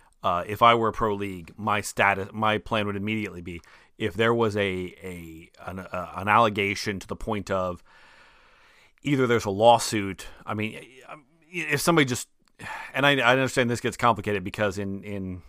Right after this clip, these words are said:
there was a si-, there's a si-, current situation with, uh, the Canucks where somebody essentially said that a player did something on social media. Um, and it's,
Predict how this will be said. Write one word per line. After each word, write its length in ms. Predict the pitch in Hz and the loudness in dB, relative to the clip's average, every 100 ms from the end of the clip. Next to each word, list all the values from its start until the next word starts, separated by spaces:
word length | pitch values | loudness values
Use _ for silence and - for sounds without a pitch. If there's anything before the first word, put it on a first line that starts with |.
| - - | -20 -12
there 140 | 107 110 | -2 -2
was 100 | 95 | -2
a 40 | |
si-, 160 | - 113 | -2 -2
there's 260 | 107 104 | -2 -4
a 60 | 104 | -4
si-, 240 | 120 98 - | -6 -6 -4
current 280 | 127 117 | -2 -2
situation 560 | - 101 101 98 - 98 | -4 -6 -4 -4 -6 -8
with, 180 | 98 90 | -8 -6
uh, 140 | 92 | -8
the 100 | 92 | -8
Canucks 420 | - 110 110 - | -4 0 0 -2
where 120 | - 92 | -12 -10
somebody 340 | 107 98 92 | -8 -6 -6
essentially 560 | 87 101 95 95 90 85 _ - _ | -8 -10 -10 -10 -10 -10 _ -20 _
said 340 | - - 110 95 | -8 2 2 2
that 100 | 92 | -4
a 80 | |
player 220 | 90 101 95 | -4 -4 -4
did 100 | 90 | -6
something 240 | 98 90 | -8 -8
on 100 | 90 | -10
social 300 | - 87 90 | -10 -10 -8
media. 480 | 98 117 90 78 - _ _ _ _ _ - | -4 -2 -4 -10 -16 _ _ _ _ _ -10
Um, 460 | - 92 87 85 - | -4 -4 -4 -6 -6
and 100 | 107 | -6
it's, 280 | 92 - | -6 -10